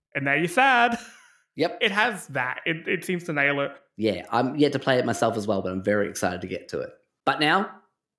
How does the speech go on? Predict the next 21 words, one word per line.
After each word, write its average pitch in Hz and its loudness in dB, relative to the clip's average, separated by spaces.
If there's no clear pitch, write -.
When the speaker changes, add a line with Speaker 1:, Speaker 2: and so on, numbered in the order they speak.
Speaker 2:
the 135 6
moment 127 4
we 123 4
have 117 2
all 104 2
been 113 0
waiting 90 -2
for. 82 -10
Speaker 1:
And 185 4
the 208 4
biddy 165 0
for - -6
the 175 4
eight-bit 208 0
indie 208 0
game 143 2
of - -12
twenty 190 0
twenty-three 180 0
goes 151 4
to 131 2